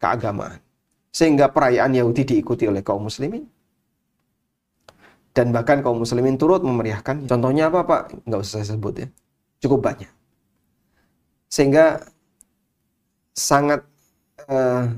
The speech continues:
kelihatan sekali bahwasanya pelanggaran-pelanggaran itu ada di generasi umat belakangan. Bahkan nanti semakin jauh dari zaman nubuah, pelanggaran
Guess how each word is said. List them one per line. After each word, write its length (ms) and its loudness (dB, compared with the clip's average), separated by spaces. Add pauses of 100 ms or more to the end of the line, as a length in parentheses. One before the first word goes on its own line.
kelihatan 480 0
sekali 640 -2
bahwasanya 560 -4
pelanggaran-pelanggaran 880 -6
itu 400 -2 (720)
ada 560 -2 (400)
di 320 0
generasi 480 -2
umat 160 -4
belakangan. 640 -8 (640)
Bahkan 320 0
nanti 400 -2 (240)
semakin 480 0
jauh 400 0 (400)
dari 160 4
zaman 320 0
nubuah, 480 -2 (480)
pelanggaran 400 -2